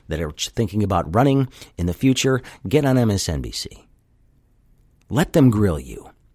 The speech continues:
Stand by your convictions. Tell people why you think they're wrong or right. Get in front of as many people as possible. It's that simple. I don't understand why people don't get this. And I'm not suggesting that everybody watch Fox News.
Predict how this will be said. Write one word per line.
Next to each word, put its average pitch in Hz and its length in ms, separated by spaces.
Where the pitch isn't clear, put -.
Stand 139 400
by 143 120
your 156 160
convictions. 165 580
Tell 95 240
people 113 320
why 95 220
you 92 120
think 95 240
they're 98 160
wrong 110 380
or 104 180
right. 98 380
Get 123 320
in 135 140
front 117 320
of 110 160
as 107 100
many 95 380
people 92 320
as - 160
possible. 78 500
It's - 180
that 85 200
simple. 98 460
I 82 60
don't 95 280
understand 95 500
why 80 120
people 90 260
don't 90 220
get 107 220
this. - 380
And 113 120
I'm 120 100
not 135 180
suggesting 139 440
that 127 80
everybody 131 320
watch 139 260
Fox 123 340
News. 147 520